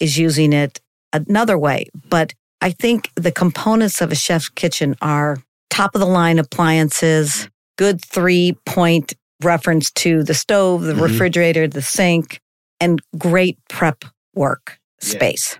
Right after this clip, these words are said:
Speaker 2: And maybe I'll just be more specific, like, lots of counter space. Like, that's what we mean by great prep work space.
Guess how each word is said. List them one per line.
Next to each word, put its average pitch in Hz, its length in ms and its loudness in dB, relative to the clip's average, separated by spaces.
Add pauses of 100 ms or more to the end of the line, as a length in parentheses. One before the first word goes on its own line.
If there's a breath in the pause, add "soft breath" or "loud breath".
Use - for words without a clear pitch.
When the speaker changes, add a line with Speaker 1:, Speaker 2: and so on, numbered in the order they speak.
Speaker 2:
And 135 100 -2
maybe 113 200 2
I'll 101 180 2
just 90 240 -6 (160)
be 104 100 -2
more 92 180 -2
specific, 90 520 -2
like, 90 160 -6 (320)
lots 98 380 0
of 73 80 -10
counter 62 300 -8
space. - 320 -8
Like, 95 140 -2
that's 120 220 2
what 117 100 2
we 101 60 -2
mean 92 160 -4
by 80 120 -2
great 80 320 -6 (140)
prep - 220 -6 (100)
work - 260 -10
space. - 560 -6